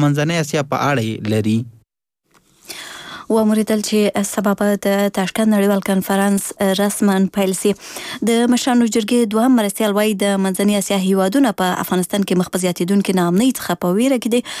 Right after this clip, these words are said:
Speaker 2: نو ځکه یې هڅې دا دي چې له افغان سولې سره صادقانه همکاري وکړي. آصف صدیقي ازادي راډیو ته ویل چې ازبکستاني چارواکي چمتو دي چې د افغانستان د مسایلو په اړه روسانو ته قناعت ورکړي. له ښاغلي صدیقي سره رحمت الله افغان مرکه کړې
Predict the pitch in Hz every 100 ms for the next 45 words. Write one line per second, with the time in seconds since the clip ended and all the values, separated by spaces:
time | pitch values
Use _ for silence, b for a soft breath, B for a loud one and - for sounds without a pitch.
0 | B 220 214 202 277 202 175 196 - 175
1 | 190 190 - 196 185 180 175 - - -
2 | 180 180 175 247 254 240 247 240 185 165
3 | - 196 180 160 170 165 156 156 - B
4 | B B 294 294 302 - 240 240 247 226
5 | 208 208 202 196 196 196 190 185 185 175
6 | - 180 175 - 175 185 180 - 160 165
7 | 294 180 - - - 214 214 214 202 -
8 | 233 208 202 185 185 175 180 196 196 196
9 | 180 165 - 240 165 196 202 190 151 -
10 | 156 - 147 - - - - 180 160 170
11 | 180 175 156 - 262 277 277 - 202 180
12 | 185 - 180 165 254 285 285 302 320